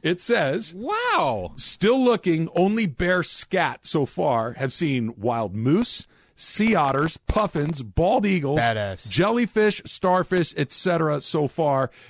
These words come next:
Speaker 1: And then a picture of a warning sign featuring a black bear. Okay? In, in, okay, so I sent that, what did I say, ten forty-seven?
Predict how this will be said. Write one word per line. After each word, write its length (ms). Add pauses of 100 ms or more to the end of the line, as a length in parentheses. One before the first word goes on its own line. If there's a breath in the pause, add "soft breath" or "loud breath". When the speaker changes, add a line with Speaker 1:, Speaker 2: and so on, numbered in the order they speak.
(120 loud breath)
Speaker 1:
And 160
then 220
a 60
picture 460
of 160
a 140
warning 400
sign 420
featuring 600
a 300
black 340
bear. 260 (680)
Okay? 420 (1040)
In, 340
in, 200
okay, 280
so 120
I 60
sent 260
that, 240
what 80
did 80
I 40
say, 180
ten 360
forty-seven? 720